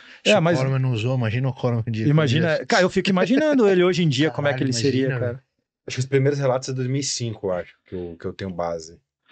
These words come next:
Speaker 1: É que é difícil, é difícil dizer, eu nunca acompanhei esse histórico assim pra investigar, pra ver realmente quando saiu. Os caras daquele volume, aquele tamanho, aquela qualidade,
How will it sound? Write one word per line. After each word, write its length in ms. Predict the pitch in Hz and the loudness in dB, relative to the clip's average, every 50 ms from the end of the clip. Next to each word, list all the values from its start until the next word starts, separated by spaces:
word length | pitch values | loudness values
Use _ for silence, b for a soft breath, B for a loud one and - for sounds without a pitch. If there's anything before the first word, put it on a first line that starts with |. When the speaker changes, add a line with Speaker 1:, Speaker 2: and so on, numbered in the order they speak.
| B B B B B | B B B B B
Speaker 1:
É 140 | - 214 214 | 0 0 2
que 100 | - 247 | 2 2
é 140 | 220 233 233 | 2 2 0
difícil, 560 | 233 - - 254 247 - - 262 247 226 202 | -2 -2 0 0 0 0 2 2 4 4 4
é 120 | 175 185 | 4 2
difícil 400 | 180 196 - - 233 220 - 233 | 0 -2 -4 -4 -4 -2 0 0
dizer, 240 | 190 196 202 175 180 | 0 2 4 4 4
eu 80 | 170 170 | 4 4
nunca 200 | 185 202 - 247 | 2 2 0 0
acompanhei 580 | 240 254 254 233 - 294 262 208 190 180 165 | 0 0 -2 2 2 2 4 4 4 4 4
esse 220 | 156 147 - - 156 | 2 2 0 -2 -2
histórico 520 | - - - 156 147 147 139 135 135 143 | -4 0 2 2 4 4 2 0 -2 -2
assim 300 | 135 - - - 143 143 | -4 -4 -2 -4 -4 -4
pra 260 | - 143 143 131 123 | -2 0 0 0 2
investigar, 640 | 127 131 123 135 135 131 - 156 143 120 123 123 123 | 0 0 2 2 2 2 2 0 2 0 0 0 0
pra 140 | - 123 120 | -2 -6 -6
ver 140 | 113 123 120 | -4 -4 -2
realmente 400 | 107 135 131 135 131 127 - - | 0 -2 -2 -2 -4 -6 -6 -6
quando 160 | 147 139 - | -6 -4 -4
saiu. 360 | - 220 220 180 131 113 104 _ _ - | -2 0 2 2 2 0 -2 _ _ -8
Os 140 | 131 139 - | -8 -6 -4
caras 320 | - - 147 151 156 139 | 0 0 0 2 0 0
daquele 320 | 131 123 120 - 151 147 156 | -2 -4 -4 -4 -2 -2 -2
volume, 340 | 139 151 160 147 147 147 135 | -2 -2 -2 -2 -2 -4 -4
aquele 280 | 131 - 151 143 151 | -4 -4 -4 -4 -4
tamanho, 320 | - 151 139 131 123 123 120 | -2 -2 -2 -2 -2 -4 -4
aquela 240 | - - 113 120 | -6 -6 -6 -6
qualidade, 720 | - - 135 131 135 127 127 120 139 175 202 190 185 156 | -6 -6 -4 -4 -2 -2 -2 -2 0 0 -2 -2 -4 -6